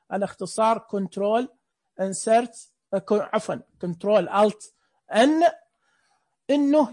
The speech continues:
يعيد تركيز ال إن في دي إيه، يعني يخلي ال إن في دي إيه يقرأ. آه، واحدة من الأخوات سألتنا أمس عن إنه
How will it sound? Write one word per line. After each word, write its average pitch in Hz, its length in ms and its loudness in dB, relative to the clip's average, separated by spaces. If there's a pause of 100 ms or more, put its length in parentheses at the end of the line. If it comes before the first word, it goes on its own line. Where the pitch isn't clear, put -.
يعيد 262 500 -2 (160)
تركيز 247 920 -2 (440)
ال 202 120 -2
إن 220 160 -2
في 185 120 -4
دي 175 160 -2
إيه، 147 340 -8
يعني 190 240 -2
يخلي 233 280 -2
ال 190 80 -2
إن 208 120 -4
في 185 80 -6
دي 180 180 -6
إيه 208 140 -2
يقرأ. 156 300 -6 (400)
آه، 180 160 -2
واحدة 208 320 -2
من 196 40 -4
الأخوات 196 440 0
سألتنا 185 540 -2
أمس 202 240 -6
عن 202 260 -4 (400)
إنه 208 460 -4